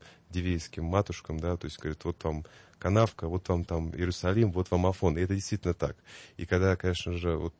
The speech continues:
э, надо сказать, что, ну, не у всех слушателей там, да, и получалось, и, понятно, и женщины на Афоне не побывают, но,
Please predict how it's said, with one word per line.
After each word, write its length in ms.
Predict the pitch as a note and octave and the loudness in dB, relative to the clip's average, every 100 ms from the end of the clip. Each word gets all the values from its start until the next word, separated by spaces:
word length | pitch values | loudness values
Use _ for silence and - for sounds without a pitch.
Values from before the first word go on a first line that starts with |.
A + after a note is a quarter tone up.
| - | -6
э, 120 | D#2 | -4
надо 180 | D#2 F2 | 0 0
сказать, 220 | - F2+ | 0 -2
что, 220 | - F2+ - - - - - - | 0 -2 -2 -16 -20 -20 -20 -4
ну, 140 | F#2 | 2
не 120 | F#2+ G2+ | 4 4
у 40 | |
всех 280 | G2 G#2+ - | 4 2 2
слушателей 420 | - F#2+ - E2+ | -4 -8 -4 -4
там, 240 | D#2+ D#2+ D#2 | -2 -2 0
да, 200 | F#2 D#2+ | 0 0
и 40 | |
получалось, 640 | - E2+ - A2+ G#2+ F2+ - | 0 -2 2 4 4 0 -4
и, 40 | |
понятно, 360 | - F2+ - D2+ | 0 2 2 -4
и 140 | C#2+ | -4
женщины 520 | D2+ A2+ A2+ - F#2+ | 4 6 4 0 0
на 120 | F#2 F2+ | 2 2
Афоне 300 | - F2+ F2 | 2 2 2
не 100 | F2 | -2
побывают, 640 | F2 F2 F2+ E2+ D2+ - | -4 0 4 4 4 0
но, 280 | F#2 F#2+ | 2 2